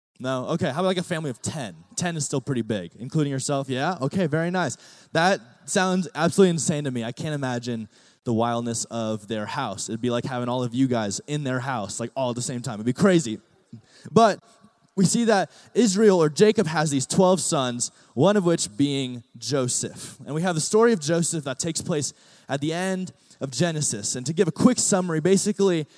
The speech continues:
Joseph is, like, basically the youngest child, 'cause, like, the actual youngest doesn't come along for a while.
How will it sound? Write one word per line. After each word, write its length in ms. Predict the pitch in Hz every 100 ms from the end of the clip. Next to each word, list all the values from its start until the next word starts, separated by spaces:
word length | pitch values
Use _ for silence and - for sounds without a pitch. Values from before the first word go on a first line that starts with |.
| _
Joseph 540 | - 185 208 - 226 180
is, 100 | 175
like, 200 | 151 - - 110 -
basically 420 | 139 165 156 165
the 60 |
youngest 380 | 160 160 156 -
child, 480 | 170 151 151 151 -
'cause, 200 | 147 107
like, 180 | 104 -
the 300 | 110 98 101 _
actual 340 | 120 123 - 131
youngest 280 | 123 127
doesn't 240 | - 104 101
come 140 | 117
along 320 | 101 98 101
for 140 | 101 107
a 40 |
while. 420 | 101 101 104 101